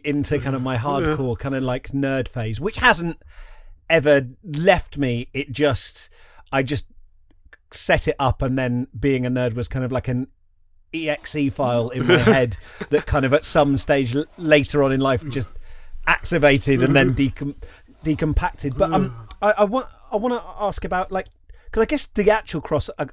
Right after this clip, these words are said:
Speaker 1: a crossover at the time for me was, like, text adventures and stuff like
Speaker 2: Mm-hmm.
Speaker 1: that, right? Where there were, you could go to a computer and read huge amounts of purely text-based games where you could have some control, but,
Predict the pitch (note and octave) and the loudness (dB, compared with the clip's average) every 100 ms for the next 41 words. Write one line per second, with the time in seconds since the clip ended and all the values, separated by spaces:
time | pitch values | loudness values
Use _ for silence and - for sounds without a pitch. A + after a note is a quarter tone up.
0 | - D#3 - - - E3+ C#3+ - - - | -8 -12 -8 -6 -2 0 -2 -4 -6 -4
1 | A3 G3+ - A#2 A2+ A#2 A2 - - - | -2 -4 -4 -4 -4 -4 -6 -10 -12 -12
2 | - A#2+ G#2+ G2+ - G2+ G2 G2+ - G#2+ | -10 -10 -8 -8 -10 -10 -8 -8 -8 -10
3 | B2 D3+ C3 A#2 G2+ G2+ - B2+ C3 B2 | -6 -4 -2 -4 -6 -12 -8 -4 -2 0
4 | A#2+ B2 A#2+ - - - - - - C#3 | -2 -2 -4 -8 -20 -20 -20 -16 -10 -8
5 | C#3+ A#2 D#3+ C#3+ - C3+ C#3 C3 D3+ C#3 | -6 0 2 2 0 -6 -4 -4 -4 -4
6 | C3 B2+ B2 B2 B2+ B2 A2 - _ _ | -2 -4 -4 -6 -4 -4 -6 -10 _ _
7 | _ _ _ - - - G4+ G4 D#4+ C4 | _ _ _ -20 -20 -12 -6 -2 0 2
8 | G3+ F3+ C#3+ C#3+ D#3+ - _ - - C4 | 2 2 0 -2 -8 -10 _ -6 0 6
9 | A#3 G3+ C#3+ - B2+ - - B2 A2 - | 6 6 0 -4 -8 -10 -8 -6 -4 -2
10 | B2+ A#2+ B2 A#2 - _ _ - C3+ D#3 | 0 0 -2 -4 -10 _ _ -6 4 4
11 | D3+ F3 D#3 C#3 D3+ - D#3 D3 - C#3+ | 4 -4 -6 -6 -8 -6 -4 -4 -2 -4
12 | C3+ A3 G#3+ C3+ A2 A#2+ | -4 -4 -4 -4 -6 -6